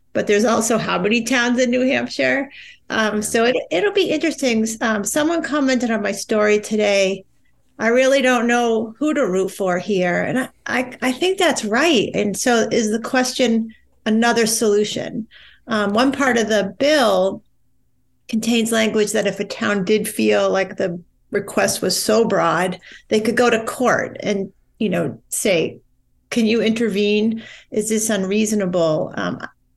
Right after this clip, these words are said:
Speaker 1: I don't think that's a terrible idea. You know, towns are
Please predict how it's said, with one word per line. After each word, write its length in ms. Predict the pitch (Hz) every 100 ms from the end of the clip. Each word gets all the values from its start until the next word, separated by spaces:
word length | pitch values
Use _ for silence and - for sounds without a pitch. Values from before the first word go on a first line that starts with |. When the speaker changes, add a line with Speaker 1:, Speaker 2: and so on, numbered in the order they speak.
| _
Speaker 1:
I 160 | - 269
don't 180 | 240 247
think 200 | 247 208
that's 320 | 196 185 -
a 80 | -
terrible 440 | - 269 262 254
idea. 600 | 262 254 262 269 269 262 _ - - - _ -
You 100 | 262
know, 220 | 247 220
towns 640 | - - 277 302 320 311
are 460 | - 233 226 220 220